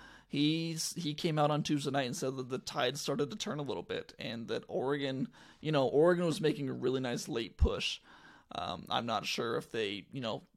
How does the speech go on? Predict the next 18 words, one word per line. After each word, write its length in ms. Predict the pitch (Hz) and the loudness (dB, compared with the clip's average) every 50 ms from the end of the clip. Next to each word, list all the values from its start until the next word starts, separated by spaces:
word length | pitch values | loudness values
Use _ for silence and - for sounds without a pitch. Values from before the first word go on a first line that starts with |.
| _ _ _ - - - | _ _ _ -18 -12 -6
they 120 | - 110 107 | -4 -4 -2
changed 380 | 113 - - 120 120 123 - | -2 -2 -2 -2 -2 -2 -2
their 160 | - - 117 92 | -2 -2 -2 -2
N 120 | 117 127 | -2 0
I 140 | 123 123 127 | 0 2 4
L 180 | 131 143 151 | 4 4 6
offer 460 | 147 147 147 156 151 - 156 151 151 113 | 6 6 4 2 0 -2 -2 -2 -2 -2
or, 440 | - 101 110 113 104 104 120 - - | -2 -2 -2 -2 -2 -4 -6 -8 -6
or 200 | - 107 117 110 | -6 -4 -4 -4
what 260 | - - 185 143 123 | -6 -2 0 0 0
happened, 440 | 117 - 170 135 160 - 120 120 113 | 2 0 0 -2 -2 -2 -6 -8 -8
but 140 | - 117 95 | -6 -8 -6
it 80 | - - | -6 -6
seemed 320 | - - 160 143 135 135 | -6 -4 -2 -2 -2 -2
like 200 | 135 123 113 - | -2 -4 -4 -6
the 80 | - 113 | -8 -6
Ducks 360 | 110 - 117 143 - - - | -2 -2 -4 -4 -4 -8 -12
were 80 | 120 | -12